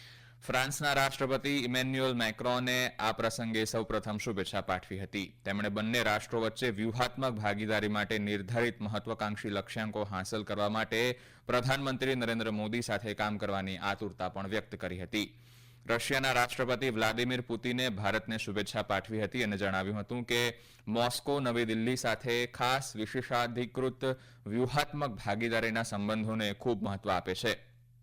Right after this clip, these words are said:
અને સંબંધોને વધુ વિકસાવવા માંગે છે. ઇટાલીના પ્રધાનમંત્રી જ્યોર્જિયા મેલોનીએ ઇઠ્યોતેરમાં સ્વતંત્રતા દિવસ નિમિત્તે શુભેચ્છા પાઠવતા કહ્યું કે ભારત ઇટાલી વ્યૂહાત્મક ભાગીદારી ભવિષ્ય માટે મહત્વપૂર્ણ આધારસ્તંભ છે.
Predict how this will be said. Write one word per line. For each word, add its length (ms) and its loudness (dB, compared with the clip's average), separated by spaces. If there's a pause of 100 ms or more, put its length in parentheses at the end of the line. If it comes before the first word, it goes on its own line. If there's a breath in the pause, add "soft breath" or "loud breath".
(560)
અને 140 0
સંબંધોને 640 0
વધુ 340 0
વિકસાવવા 480 0
માંગે 300 -2
છે. 220 -2 (680 loud breath)
ઇટાલીના 500 2
પ્રધાનમંત્રી 720 0
જ્યોર્જિયા 540 2
મેલોનીએ 760 0
ઇઠ્યોતેરમાં 720 0
સ્વતંત્રતા 600 -2
દિવસ 480 -2
નિમિત્તે 680 0 (180 loud breath)
શુભેચ્છા 460 2
પાઠવતા 500 0
કહ્યું 340 0
કે 160 -2
ભારત 520 2
ઇટાલી 380 0
વ્યૂહાત્મક 580 -2
ભાગીદારી 600 0
ભવિષ્ય 380 -2
માટે 320 -2
મહત્વપૂર્ણ 640 -4
આધારસ્તંભ 840 -2
છે. 320 -2